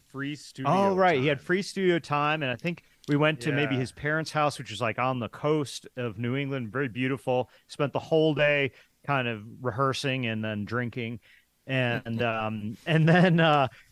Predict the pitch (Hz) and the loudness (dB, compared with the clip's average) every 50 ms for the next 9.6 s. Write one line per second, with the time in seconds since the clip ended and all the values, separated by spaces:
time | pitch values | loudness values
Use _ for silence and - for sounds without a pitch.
0 | - _ - 156 165 175 175 175 170 165 175 175 170 175 160 170 156 156 - - | -10 _ -2 2 2 4 4 4 4 2 2 0 0 -2 -4 -4 -4 -6 -10 -6
1 | - 180 196 214 220 165 131 123 123 117 127 131 - - _ - 135 127 - - | -4 -4 -2 0 2 2 2 0 -2 -4 -6 -6 -8 -10 _ -4 -4 -4 -4 -6
2 | 127 113 - - 160 175 208 220 175 151 151 147 131 139 131 120 - - - - | -12 -10 -4 0 2 4 4 4 4 4 2 2 0 -2 -2 -2 -4 -8 -8 -8
3 | 165 - - - - - 160 175 170 151 127 117 120 131 135 - - - _ _ | -10 -8 -8 -8 -2 0 2 2 2 2 0 0 -2 -4 -6 -8 -10 -16 _ _
4 | _ _ _ _ _ _ _ - _ _ _ _ _ _ _ _ 151 147 139 135 | _ _ _ _ _ _ _ -20 _ _ _ _ _ _ _ _ 0 2 4 4
5 | 131 127 127 127 120 123 123 - 120 117 117 120 117 113 _ - 131 123 - 131 | 4 4 4 4 2 2 0 0 -2 -4 -4 -4 -6 -8 _ -14 -18 -12 -10 -12
6 | 113 _ - - - 123 123 113 101 _ _ _ _ - - 151 135 - - - | -12 _ -14 -18 -14 -12 -12 -12 -12 _ _ _ _ -6 -4 -4 -4 -4 -4 -2
7 | - 123 123 131 139 131 - 151 139 139 139 135 135 139 139 139 117 - 147 143 | 0 0 2 0 0 0 0 2 2 2 2 2 0 0 0 0 -2 -4 -4 -2
8 | 139 139 135 139 135 135 127 - _ _ - - - _ _ _ - 135 131 123 | 0 0 0 0 0 -2 -2 -4 _ _ -20 -20 -20 _ _ _ -4 -2 0 0
9 | 117 113 110 107 104 101 101 101 101 101 98 | 0 0 -2 -2 -4 -6 -8 -8 -8 -10 -12